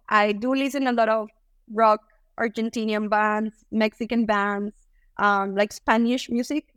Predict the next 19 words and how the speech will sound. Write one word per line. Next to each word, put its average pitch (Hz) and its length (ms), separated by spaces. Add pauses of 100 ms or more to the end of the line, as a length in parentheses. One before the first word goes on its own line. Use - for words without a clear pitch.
I 214 40
think 226 280 (500)
I, 208 240
I, 208 140 (160)
I 214 40
really 226 260
enjoy 208 340
that, 226 280 (340)
just - 200
to 233 40
be 208 140
able 208 220
to 220 100
sing 214 240
out 190 200
loud, 185 280
like, 175 180
in 196 140
your, 185 300